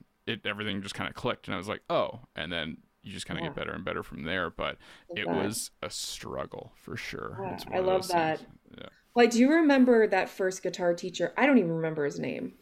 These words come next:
Speaker 2: I don't even remember his
Speaker 1: Mm-hmm.
Speaker 2: face. Like, I, there's
Speaker 1: Yeah.
Speaker 2: nothing about him I remember other than, like, the story. And I do remember he said, like, "W-,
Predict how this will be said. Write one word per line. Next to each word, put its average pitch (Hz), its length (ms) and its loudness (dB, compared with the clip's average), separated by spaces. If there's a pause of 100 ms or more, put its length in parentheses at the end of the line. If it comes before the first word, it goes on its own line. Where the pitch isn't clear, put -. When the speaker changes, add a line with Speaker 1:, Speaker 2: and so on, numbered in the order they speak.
(120)
Speaker 2:
I 214 80 4
don't 247 120 8
even 214 160 4
remember 170 280 0
his - 140 -6
Speaker 1:
Mm-hmm. - 40 -20 (120)
Speaker 2:
face. - 380 -14
Like, 123 220 -4
I, 175 500 0 (300)
there's 190 140 -10
Speaker 1:
Yeah. 208 100 0
Speaker 2:
nothing 214 220 2
about 190 240 0
him 175 140 -2
I 170 60 2
remember 165 480 0
other 170 200 2
than, 165 240 2
like, 147 360 -4
the 175 140 -8
story. 143 680 2 (580)
And 175 560 6 (580)
I 202 80 2
do 196 220 4
remember 214 320 4
he 196 120 -2
said, 180 280 0
like, 170 240 0 (240)
"W-, 190 180 -8